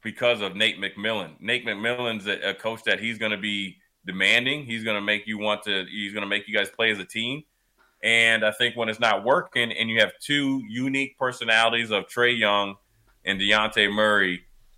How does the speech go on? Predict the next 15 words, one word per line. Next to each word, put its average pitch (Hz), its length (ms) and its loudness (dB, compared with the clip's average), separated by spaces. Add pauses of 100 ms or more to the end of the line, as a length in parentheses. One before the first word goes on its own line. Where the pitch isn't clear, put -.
(140)
um, 90 460 2
both 117 300 4
kinda 113 260 4
are 98 420 4 (580)
jockeying 117 720 4 (140)
for 107 500 0 (260)
who's 127 220 -4
the 107 200 6
alpha, 117 400 6
who's 123 280 -6
the 110 100 -6
leader 110 300 0
of 104 100 0
the 92 80 -6
team, 110 500 -6